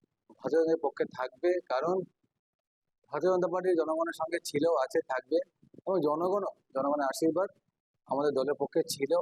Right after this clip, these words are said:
আছে, থাকবে। প্রভাব রাজনৈতিকভাবে না পড়লেও সামাজিকভাবে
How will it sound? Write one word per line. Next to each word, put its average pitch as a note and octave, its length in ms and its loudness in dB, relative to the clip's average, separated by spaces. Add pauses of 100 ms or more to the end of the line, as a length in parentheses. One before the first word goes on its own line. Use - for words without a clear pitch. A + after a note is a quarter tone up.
(140)
আছে, - 180 -2
থাকবে। - 380 -8 (1700)
প্রভাব E3+ 320 0 (1000)
রাজনৈতিকভাবে E3 680 0
না G3 160 0 (120)
পড়লেও G3 340 4 (320)
সামাজিকভাবে D#3+ 600 2